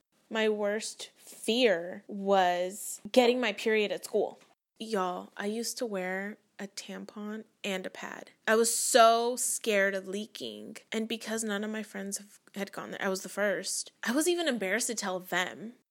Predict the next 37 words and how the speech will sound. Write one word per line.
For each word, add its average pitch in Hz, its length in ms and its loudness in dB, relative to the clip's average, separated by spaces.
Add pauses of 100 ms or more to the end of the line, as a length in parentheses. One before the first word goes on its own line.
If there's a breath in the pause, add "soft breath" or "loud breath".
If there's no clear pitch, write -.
They 440 120 8
were 466 240 6
about 427 220 0
to 392 100 2
get 269 220 4
it. 170 320 -2 (140)
I 240 80 4
don't 277 160 -2
understand 269 480 0
why, 226 260 0
looking 233 300 -4
back, 180 280 0
I 170 40 -2
don't 175 160 -4
understand 175 460 -6
why 104 140 -8
I 113 40 -6
was 156 160 -4
so 175 400 -4
mortified, 202 540 0
but 190 100 -2
it 151 80 -2
was 202 140 -2
just 214 160 0
something 240 260 -4
you 220 120 -2
didn't 190 240 -4
talk 190 260 -8
about. 185 200 -6
It - 40 -8
was 190 100 -6
something 190 240 -8
that 180 120 -10
happened. 180 500 -8 (640)
As 294 200 0
a 330 100 2
girl, 220 640 0